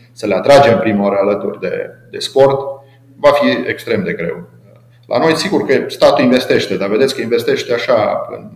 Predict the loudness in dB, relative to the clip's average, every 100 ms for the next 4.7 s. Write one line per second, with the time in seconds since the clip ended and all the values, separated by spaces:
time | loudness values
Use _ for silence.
0 | -20 _ _ _ _ _ _ -4 0 2
1 | 4 6 6 4 2 0 0 -2 0 -2
2 | -2 -4 -4 -4 -2 0 0 0 0 -2
3 | -4 -4 -6 -8 -6 -4 -2 -2 -4 -4
4 | -6 -6 -8 -6 -4 -4 -6